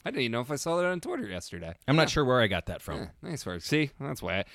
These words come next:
Speaker 1: you can't have a podcast without Big Kurt.
Speaker 2: That's
Speaker 1: That's
Speaker 2: right.
Speaker 1: all there is
Speaker 2: This is
Speaker 1: to
Speaker 2: what
Speaker 1: it.
Speaker 2: I do.
Speaker 1: So with the win, Nebraska moves to four and seven overall, three and five in the Big Ten. Michigan State falls to six and five overall,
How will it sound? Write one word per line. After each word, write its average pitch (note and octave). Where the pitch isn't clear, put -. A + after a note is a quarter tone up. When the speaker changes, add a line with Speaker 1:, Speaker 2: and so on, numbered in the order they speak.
Speaker 1:
you D#3+
can't F#3
have D#3+
a D3
podcast B2+
without G#2+
Big G2
Kurt. A2
Speaker 2:
That's A2+
Speaker 1:
That's A2
Speaker 2:
right. F3+
Speaker 1:
all A2+
there G2+
is F#2
Speaker 2:
This C3+
is -
Speaker 1:
to A2+
Speaker 2:
what C#3+
Speaker 1:
it. C3
Speaker 2:
I C3
do. A#2+
Speaker 1:
So C#3+
with E3+
the E3+
win, D3
Nebraska B2+
moves A#2+
to A#2
four D#3+
and C3
seven C3
overall, G#2
three C3
and G#2+
five A2+
in G#2
the F2+
Big G2
Ten. G2+
Michigan A#2
State G2+
falls B2+
to G#2
six -
and G#2
five F#2+
overall, F#2